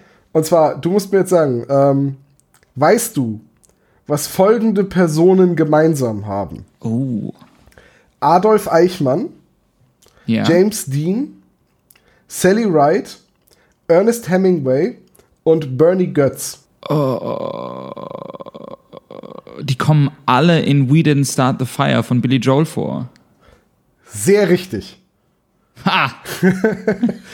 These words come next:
Speaker 1: D-, diesen Fakt hatte ich schon lange rausgesucht, bevor ich wusste, dass bei dir die Biografie von Billy Joel im Bücherregal liegt.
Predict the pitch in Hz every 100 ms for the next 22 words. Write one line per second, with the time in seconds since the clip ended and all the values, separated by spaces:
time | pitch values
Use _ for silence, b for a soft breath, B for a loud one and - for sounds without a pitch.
0 | B B 208 185 208 160 214 254 - 220
1 | 226 214 185 180 190 175 185 160 156 214
2 | 226 165 196 - 165 147 185 190 156 -
3 | 190 180 175 196 190 165 156 175 156 170
4 | 160 151 170 165 160 160 185 175 151 160
5 | 147 160 190 143 127 123 123 117 113 107
6 | 104 120 151